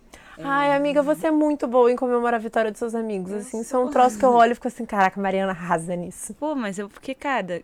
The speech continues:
Speaker 1: cara, cada step, <laughs> cada, pô,
Speaker 2: Passo.
Speaker 1: passo que a pessoa dá, a gen-, é um motivo pra comemoração. O mundo tá tão hostil, né? Pra que que a
Speaker 2: Uhum.
Speaker 1: gente vai virar e, e vai, vamos arrumar um motivo pra comemorar.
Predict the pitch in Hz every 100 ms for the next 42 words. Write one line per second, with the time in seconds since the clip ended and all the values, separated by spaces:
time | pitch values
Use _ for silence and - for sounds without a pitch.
0 | - 240 208 185 - 208 247 - _ -
1 | - _ _ _ 185 190 208 185 226 240
2 | - - 165 160 160 175 254 302 - -
3 | - - 247 247 339 330 262 - 320 247
4 | - 233 247 - - 262 254 - 269 262
5 | 202 185 226 294 294 277 254 262 277 -
6 | 269 285 285 269 269 262 262 269 311 339
7 | 359 - 339 339 - - - 311 294 269
8 | 254 247 269 311 302 302 285 285 294 277
9 | 277 233 262 285 262 220 190 - 208 196
10 | 220 214 190 180 196 285 453 440 427 415
11 | 349 311 320 320 339 320 311